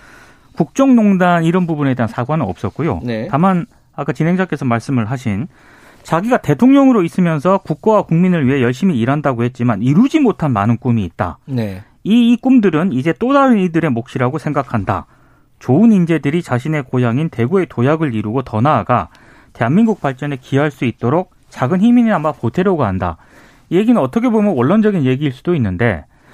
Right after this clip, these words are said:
Speaker 1: 대구 지역을 근거로 뭔가 정치 활동을 재개할 수도 있다라는 쪽으로도 해석이 가능한 거거든요. 실제로 어제 그 삼성 서울병원에 보면은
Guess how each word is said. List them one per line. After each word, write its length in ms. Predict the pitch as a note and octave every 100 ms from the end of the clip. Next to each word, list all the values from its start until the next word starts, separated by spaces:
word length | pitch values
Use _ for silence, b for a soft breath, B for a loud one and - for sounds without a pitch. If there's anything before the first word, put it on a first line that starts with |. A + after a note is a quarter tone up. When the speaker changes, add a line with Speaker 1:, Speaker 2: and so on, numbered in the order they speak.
| B B B
Speaker 1:
대구 300 | - C3+ A3+
지역을 320 | G#3+ A3+ G3+ F#3
근거로 340 | C3+ B2 C#3
뭔가 240 | B2 C3+
정치 320 | B2+ C#3 E3 A#3
활동을 340 | G3 E3 E3
재개할 380 | - A#2+ C#3+ G#3+
수도 220 | - C3
있다라는 580 | G#2 - A#2 G#2 F#3+ B3
쪽으로도 420 | A#3+ G3+ E3+ C3
해석이 300 | A#2+ C#3 C3
가능한 400 | - A#2 C3+ C3+
거거든요. 460 | A2+ F2+ E2+ F2 F3+ b b b
실제로 520 | - C#4+ D4+ D4 G#3
어제 420 | C#3+ D3+ A#3 A#3 G#3+ B B B B B B
그 160 | - D#3+
삼성 300 | G3+ B3 C4
서울병원에 680 | A3+ B3 A#3 G3+ F#3+ E3+
보면은 580 | D3 C3+ A#2+ A#2+ B2 D#2+